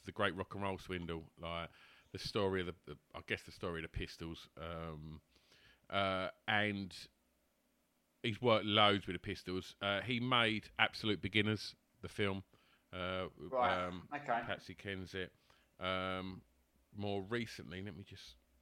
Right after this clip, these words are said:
Speaker 1: get his filmography up. Uh, yeah, so he made The Filth and the Fury in two thousand as well, about,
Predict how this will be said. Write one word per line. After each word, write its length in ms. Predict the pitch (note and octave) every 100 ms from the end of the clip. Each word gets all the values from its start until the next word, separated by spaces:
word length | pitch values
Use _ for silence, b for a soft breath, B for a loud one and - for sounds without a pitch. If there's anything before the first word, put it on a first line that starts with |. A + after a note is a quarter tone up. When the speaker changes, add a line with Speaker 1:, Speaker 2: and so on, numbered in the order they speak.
| _ _ -
Speaker 1:
get 100 | -
his 80 | E2+
filmography 800 | - E2+ E2 - - - E2 D#2+
up. 80 | - _ _ _ _ _ _ -
Uh, 40 | D#2+ C#2 G1+ G1+ G1+ G1+ G1+ G1+ G1+ G1+ G1+ _ -
yeah, 280 | B2+ G#2
so 180 | D#2+ A#2+
he 120 | C3+
made 200 | C#3 C3
The 60 | A#2+
Filth 240 | - B2
and 60 | G#2
the 40 | G2
Fury 340 | A2+ G#2 G2
in 60 | F#2
two 200 | A2 F#2+
thousand 420 | G2+ F#2 F2 F#2
as 140 | E2+
well, 240 | F#2+ F#2 F2
about, 300 | - F#2 E2+